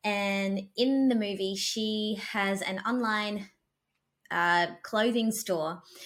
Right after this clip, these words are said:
And basically what she does is she purchases something online and she gets it sent to her home so that she can see how it arrives. And a lot of what they talk about in that, in that movie as well is they go through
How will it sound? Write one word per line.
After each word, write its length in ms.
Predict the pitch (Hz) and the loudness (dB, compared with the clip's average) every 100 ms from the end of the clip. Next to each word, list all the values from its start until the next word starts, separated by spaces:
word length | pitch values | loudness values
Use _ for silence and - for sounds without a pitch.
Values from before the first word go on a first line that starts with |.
| - - | -14 -2
And 80 | |
basically 360 | 220 240 254 226 | 2 2 2 0
what 200 | 202 - | -2 -2
she 120 | - | -2
does 300 | 214 214 196 175 | 2 2 2 -2
is 100 | 190 | -4
she 540 | 190 208 196 190 175 - | -4 -2 -2 -2 -4 -2
purchases 500 | 226 220 233 254 240 | -4 -2 -2 -2 -2
something 540 | 202 196 190 185 185 180 | -4 -4 -4 -4 -4 -6
online 580 | 185 185 175 170 175 185 | -4 -4 -2 -2 -2 -2
and 220 | - 175 | -2 -4
she 100 | 185 | -4
gets 240 | 180 156 - | -4 -4 -6
it 80 | |
sent 260 | - 196 190 | -6 -6 -4
to 100 | - | -4
her 140 | 196 180 | -4 -4
home 280 | 180 170 | -4 -6
so 80 | 165 185 | -6 -6
that 120 | 180 | -6
she 140 | 180 | -8
can 120 | 180 | -8
see 220 | 175 185 175 | -6 -4 -4
how 240 | 185 170 | -2 -4
it 80 | 160 | -4
arrives. 640 | 156 170 139 - - - - - - - - | 0 2 2 0 -6 -10 -10 -20 -18 -20 -8
And 260 | 202 214 - _ _ _ - | 0 0 0 _ _ _ -4
a 80 | 214 | 0
lot 220 | 220 233 | 4 4
of 260 | 240 208 196 | 2 -2 -6
what 240 | 190 - | -4 -2
they 140 | 185 185 | 0 -2
talk 260 | - 302 | 0 0
about 260 | 277 180 160 | 2 2 2
in 60 | 180 | 0
that, 140 | 175 - | -4 -4
in 120 | 185 | -4
that 180 | 170 - | -4 -2
movie 320 | 185 180 170 | -4 -2 -4
as 120 | 175 | -4
well 320 | 196 214 185 | 0 2 4
is 300 | 185 196 190 | 2 0 -2
they 160 | 180 185 | 0 -2
go 220 | 185 202 | 0 -2
through 260 | 208 190 | -4 -4